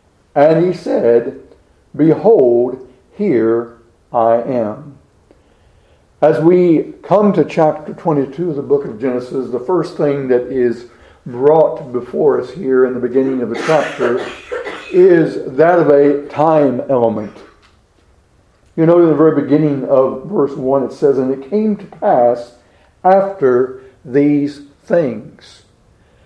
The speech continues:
This statement is a time element. It's giving us, uh, uh, that, uh, of the time in which, uh, the event that is about to take place, uh, uh, uh, uh, happens. Uh, now, the question is,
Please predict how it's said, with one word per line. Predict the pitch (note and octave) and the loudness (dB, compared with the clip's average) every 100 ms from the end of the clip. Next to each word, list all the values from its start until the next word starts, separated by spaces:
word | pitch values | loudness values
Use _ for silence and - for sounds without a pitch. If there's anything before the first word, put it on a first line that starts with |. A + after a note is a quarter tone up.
| _ | _
This | E3+ F#3 | 2 4
statement | G3+ G3 F3+ E3 | 4 4 4 2
is | D3 | 0
a | D#3+ | 0
time | E3 F3+ E3 | 2 2 2
element. | B2 B2 B2 | 0 0 0
It's | C#3+ C#3+ | 0 2
giving | E3+ F#3 E3 | 2 4 4
us, | D#3+ D3+ - - - - | 4 2 -4 -16 -16 -2
uh, | |
uh, | D#3+ D3+ D3+ D3+ D3+ | 2 2 4 2 4
that, | D#3 E3 E3 | 4 4 2
uh, | - - D3 C#3+ | 0 -2 0 4
of | D#3+ D3+ C3 C3 | 4 2 0 0
the | D3+ | -2
time | D3+ F3+ G3 E3+ D#3 | 0 0 2 2 0
in | C#3 C#3 | -2 2
which, | D#3 D3 - - - | 2 0 -8 -20 -10
uh, | - C3+ | -2 0
the | B2+ D3 | 0 0
event | A#2+ G#2 D#3+ E3+ - | 0 0 0 0 0
that | C#3+ | 2
is | D3+ C3 | 2 2
about | B2 B2 B2+ D#3+ - | 2 2 2 2 -4
to | - | -6
take | E3+ D#3+ - | -2 -2 -4
place, | A3+ G#3 C3 C3+ - - - - | 0 2 2 0 -8 -20 -20 -16
uh, | - | -4
uh, | C#3+ C#3 C3+ - C#3+ C3 - C3 C3 - | 0 2 0 0 -2 -2 -4 -6 -6 -6
uh, | |
uh, | C#3 | -8
happens. | - F3+ F3+ - - - - _ _ _ _ _ | -2 0 0 -4 -14 -20 -20 _ _ _ _ _
Uh, | C3+ B2 A#2+ | -8 -6 -6
now, | B2 A#2+ A#2+ | -2 2 2
the | A2+ | -2
question | - E3+ F3+ - - C#3 | 0 2 2 -2 -2 0
is, | C#3+ C#3 D#3 D#3 | 4 4 4 0